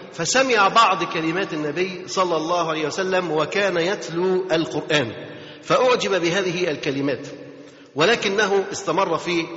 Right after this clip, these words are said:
طوافه وفي أمره حتى انصرف النبي صلى الله عليه وسلم،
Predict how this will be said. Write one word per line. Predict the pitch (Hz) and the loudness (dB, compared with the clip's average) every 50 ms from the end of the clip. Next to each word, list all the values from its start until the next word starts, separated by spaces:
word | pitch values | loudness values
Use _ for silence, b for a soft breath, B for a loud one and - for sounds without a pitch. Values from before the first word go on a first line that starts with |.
| - - - | -12 -8 -6
طوافه | 139 131 151 180 175 175 175 165 160 185 180 | -2 0 2 2 0 0 -2 -2 -2 -2 -2
وفي | 165 135 123 - 156 160 - 165 | -2 -4 -4 -4 -6 -2 -2 0
أمره | 185 185 185 196 170 180 190 185 - B B B B B B | 0 2 0 0 0 -2 -2 -4 -6 B B B B B B
حتى | - - 214 214 - - - 196 196 196 170 | -4 -2 -2 -4 -4 -2 2 2 2 2 2
انصرف | 156 156 - - 214 220 208 175 - 175 | -2 -2 0 2 4 4 4 2 2 0
النبي | 160 156 151 147 143 175 190 196 180 185 165 | 0 0 0 0 0 0 0 0 -2 -6 -8
صلى | 135 - 185 175 170 170 | -6 -2 -2 -2 0 0
الله | 151 147 151 170 180 175 160 160 165 | -2 -2 0 2 2 2 2 2 0
عليه | 147 147 165 180 180 160 165 175 | 2 2 0 -2 -2 -4 -4 -2
وسلم، | 165 160 139 - 131 123 117 113 113 107 | -2 -2 -2 -2 -4 -6 -6 -6 -8 -10